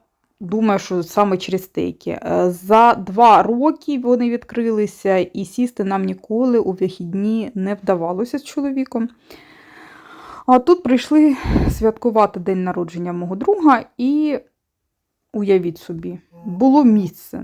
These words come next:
Ну, думаю, що тому, що це був понеділок. А, ну, все, все мене так, що не вразило. Мене вразило дві речі. Те, що, м, офіціантка знущалася і така: «А це, а це ви хочете замовити?» І,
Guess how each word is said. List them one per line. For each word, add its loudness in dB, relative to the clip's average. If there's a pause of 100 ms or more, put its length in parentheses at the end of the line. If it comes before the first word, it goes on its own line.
Ну, -2
думаю, -4
що -8
тому, -4
що -10
це -12
був -8
понеділок. -10 (680)
А, 4
ну, -2
все, 4
все 4
мене 0 (100)
так, -6
що -18 (200)
не -6
вразило. 2
Мене 0
вразило 0
дві -4
речі. -4
Те, -6
що, -6
м, -8 (160)
офіціантка -4
знущалася -4
і -6
така: -6
«А 2
це, -4
а 2
це -2
ви 0
хочете -4
замовити?» -4 (600)
І, 0